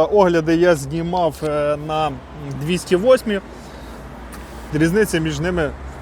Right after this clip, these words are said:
геть мінімальна. Е, розкажу, що, що, в чому різниця. Резина Continental, новесенька, двадцять другого року.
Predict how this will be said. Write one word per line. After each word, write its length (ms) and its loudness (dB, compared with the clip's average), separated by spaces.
геть 200 4
мінімальна. 580 2
Е, 360 6
розкажу, 600 4
що, 300 2
що, 220 2
в 100 -6
чому 280 0
різниця. 640 0
Резина 460 -2
Continental, 600 0
новесенька, 840 0
двадцять 400 -2
другого 360 2
року. 440 2